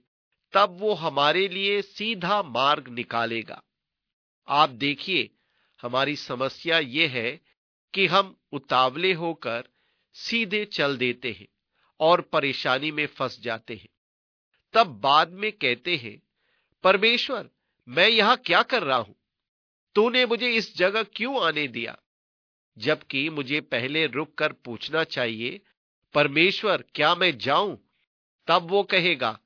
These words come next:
"नहीं, वहां से दूर रहो, वहां समस्याएं हैं।"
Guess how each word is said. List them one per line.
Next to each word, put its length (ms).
"नहीं, 440
वहां 280
से 200
दूर 360
रहो, 360
वहां 280
समस्याएं 800
हैं।" 140